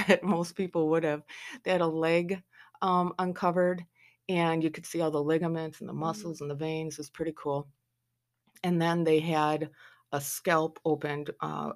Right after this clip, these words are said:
Speaker 1: with a brain. And, um, he was very, very interested in this brain, and he was talking to the medical students.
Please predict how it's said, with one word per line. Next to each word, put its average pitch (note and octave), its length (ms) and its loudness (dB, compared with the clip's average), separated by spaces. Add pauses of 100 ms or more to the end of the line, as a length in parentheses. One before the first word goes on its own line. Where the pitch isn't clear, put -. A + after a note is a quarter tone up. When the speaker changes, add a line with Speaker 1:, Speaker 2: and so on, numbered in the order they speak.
Speaker 1:
with D#3 200 -2
a D#3 60 -2
brain. D3 600 -4 (540)
And, D#3+ 720 2 (160)
um, D3 320 -4
he G#3+ 300 0
was F#3+ 200 2
very, E3+ 260 4
very D#3 260 4
interested D3+ 460 -2
in D3 100 -4
this C#3 160 -6
brain, D#3 380 -4
and D3 140 -8
he D3+ 100 -4
was D3 120 -4
talking E3 400 -2
to - 100 -16
the D3 80 -8
medical D3 400 -6
students. - 580 -10